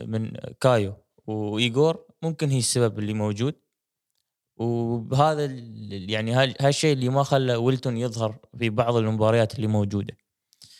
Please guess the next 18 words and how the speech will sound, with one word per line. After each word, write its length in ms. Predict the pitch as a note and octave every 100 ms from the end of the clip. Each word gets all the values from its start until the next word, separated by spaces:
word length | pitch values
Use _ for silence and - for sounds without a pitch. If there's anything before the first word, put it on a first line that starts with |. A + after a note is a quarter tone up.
| _ A#2
إن 100 | A2+
ويلتون 360 | B2+ B2 B2+
يكون، 340 | A2 A#2+ G#2+ G2
آه، 220 | - - _ _ _ _
فاتح 340 | A#2 A2+ A2+
اللعب، 360 | G#2+ G#2+ A2+ A2+ -
ممكن 380 | G#2 A2 G#2+
تحصله، 420 | - - A#2+ A#2 - _ _ _ _ _ _ - -
آه، 800 | - G2+ G2+ G2 G2 G#2 G#2+ -
ساحب 420 | - A#2+ A2 A2
لاعب 280 | A2 A#2 G#2+
معاه، 420 | G#2+ G#2+ A2+ A#2 _ _ _ _
ممكن 260 | A#2+ A#2 B2
يفتح 280 | A#2+ B2+ A2+
مساحة 420 | A2 B2+ A#2 A2
لإيغور 440 | G#2+ G#2+ A#2+ A#2
إنه 140 | A2 G#2+
يشوت، 460 | G#2+ A#2+ A#2+ -